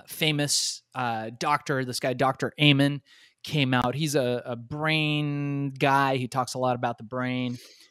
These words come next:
and yeah, I believe he's a, he's an M D. And he came out saying that he believes that from certain studies, the marijuana might not be the best thing for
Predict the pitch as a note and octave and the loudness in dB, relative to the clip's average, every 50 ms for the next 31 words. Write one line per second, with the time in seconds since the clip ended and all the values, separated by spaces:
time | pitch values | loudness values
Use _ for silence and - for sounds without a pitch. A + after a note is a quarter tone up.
0 | _ _ _ - C3 A#2+ A#2+ A#2 A#2 A#2 A#2 A#2 A#2 G#2+ A2+ - _ _ _ - | _ _ _ -10 -6 -4 -2 -2 -2 0 -2 -2 -4 -6 -8 -12 _ _ _ -14
1 | C#3 C3+ B2 - - A#2+ A#2+ A#2+ A#2 A2+ A2 B2 C3+ G3+ C4 C4+ G3 E3+ C#3+ A#2+ | -12 -10 -8 -6 -4 -2 -2 -2 0 2 4 6 6 8 6 6 6 6 6 6
2 | A2+ A#2+ A2+ A2 A#2+ A#2 B2+ C3 A#2 B2 A#2+ C#3 F3+ F#3 D3+ B2+ A2+ G2 G2 G2+ | 6 6 4 4 2 0 -4 -4 -2 -2 0 0 0 0 -2 -4 -4 -6 -6 -10
3 | - _ _ _ - - - _ _ - D3 C#3 C3+ A#2+ - - - B3+ C4 - | -14 _ _ _ -20 -20 -20 _ _ 2 2 4 4 2 0 2 4 4 4 8
4 | - G#3+ G3+ F#3 F3 D#3+ D3+ D3 C#3+ - - - - D3 D3 D3+ D3+ D3 C#3 C3+ | 8 8 8 10 10 10 10 8 8 4 2 2 4 6 6 6 4 4 4 2
5 | C3 A#2+ - F#3+ D3 D3+ D#3 D3+ D3 C#3+ C#3+ C#3 C3+ C3+ C3+ C3+ C3 B2+ B2+ B2 | 2 2 -2 -2 2 2 4 6 6 6 6 4 4 6 8 10 10 10 10 8
6 | - - - - C3 A#2+ A#2+ A#2+ - - F#3 C#3 A#2+ B2 A2+ - - - F#3 E3+ | 6 2 4 6 6 6 6 6 4 4 4 4 2 2 4 4 4 6 8 8
7 | D#3+ D#3 C#3+ C#3 C3+ C3 C3+ B2+ B2+ D3+ D#3 D#3 D3 D#3 D3+ C#3+ C#3 C3 C#3 C#3+ | 8 8 6 4 2 2 0 0 2 2 4 4 6 6 6 6 6 4 4 4
8 | D3 C#3+ C#3+ C#3 C3 - C3+ B2 C3+ B2 C#3 C#3 C3 - - - C#3+ C3+ C3 C3 | 4 4 4 4 4 4 2 2 4 6 6 6 6 6 2 0 2 2 4 2
9 | C3 - - - C#3+ C3+ C3 B2+ B2+ B2+ B2 | 2 0 0 4 6 8 8 8 8 8 6